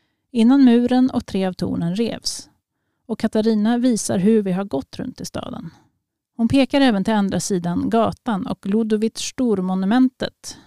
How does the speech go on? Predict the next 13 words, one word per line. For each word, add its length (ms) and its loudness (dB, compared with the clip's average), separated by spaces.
Stor 400 0
var 140 0
en 240 0
av 100 -2
ledarna 460 -2
i 40 -4
uppropet 560 -4
mot 140 -4
det 140 -2
ungerska 640 -4
ledarskapet 720 -6
på 100 -8
artonhundrafyrtiotalet 1400 -6